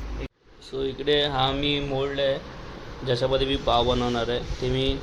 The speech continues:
ग्रीस करून घेतलं आहे चांगलं आणि डो पण हा रेस्टला ठेवला आहे.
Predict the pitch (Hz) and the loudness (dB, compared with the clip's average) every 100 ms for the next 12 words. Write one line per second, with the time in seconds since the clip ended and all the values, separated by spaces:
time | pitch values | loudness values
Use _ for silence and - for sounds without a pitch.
0 | - 127 135 143 - 135 143 127 120 127 | -4 2 4 2 2 2 2 -2 -2 0
1 | 123 123 117 120 151 - - - - - | 0 -2 -4 -4 -6 -6 -6 -6 -6 -8
2 | - 123 123 131 127 131 127 127 123 120 | -8 -6 -2 0 -2 -4 -2 0 0 0
3 | 131 123 120 110 123 156 - | 0 0 0 -2 -4 -8 -12